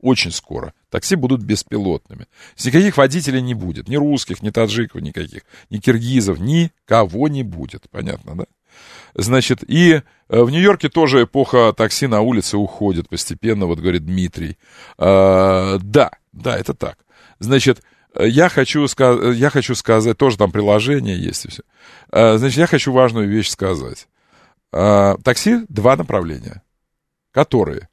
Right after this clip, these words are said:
одно — дешёвое доступное такси, когда школьники могут втроём там за сто рублей доехать ка-, с каждого по тридцать рублей до школы. Это дешёвое доступное такси. А, действительно,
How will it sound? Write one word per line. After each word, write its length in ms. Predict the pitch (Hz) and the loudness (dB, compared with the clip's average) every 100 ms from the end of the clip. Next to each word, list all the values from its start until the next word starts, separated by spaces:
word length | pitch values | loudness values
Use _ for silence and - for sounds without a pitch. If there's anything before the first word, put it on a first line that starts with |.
| _ | _
одно — 320 | 120 127 101 | 0 0 -4
дешёвое 580 | 78 117 - 175 139 107 | -6 -2 4 4 6 4
доступное 560 | 98 110 - 117 95 90 | 4 0 -2 -4 -2 0
такси, 500 | 104 - 185 226 233 _ _ | 0 0 2 2 0 _ _
когда 200 | 123 143 | 4 4
школьники 480 | 139 156 156 123 110 | 4 2 2 0 -4
могут 360 | 131 120 107 - | 0 2 0 -4
втроём 560 | - 127 131 135 110 - _ _ - | -2 2 4 4 2 -2 _ _ -2
там 160 | 107 | 0
за 160 | 104 131 | 2 0
сто 180 | - 127 | 2 2
рублей 320 | 117 113 110 | 4 4 4
доехать 480 | 113 117 107 104 - | 4 4 4 0 0
ка-, 180 | 110 | 2
с 100 | 104 - | 2 2
каждого 260 | 113 95 | 0 0
по 140 | 92 101 | -2 -2
тридцать 280 | 107 98 | -2 -4
рублей 380 | 107 104 107 98 - _ | -4 -2 0 0 -2 _
до 180 | - 117 | 2 2
школы. 500 | - - 220 220 180 - _ _ _ _ _ | 2 4 6 6 2 -6 _ _ _ _ _
Это 220 | 139 156 | 2 2
дешёвое 480 | 120 - 180 196 156 | 0 2 6 6 4
доступное 480 | 110 - 139 120 107 | 0 -2 -4 -2 0
такси. 480 | 98 - - 107 - _ _ _ _ _ _ _ _ _ _ _ _ _ | 0 -2 -8 -10 -16 _ _ _ _ _ _ _ _ _ _ _ _ _
А, 420 | 120 123 123 117 | 4 6 6 2
действительно, 1080 | 104 120 214 - 160 180 160 123 92 58 | 0 2 2 2 0 2 2 0 -4 -8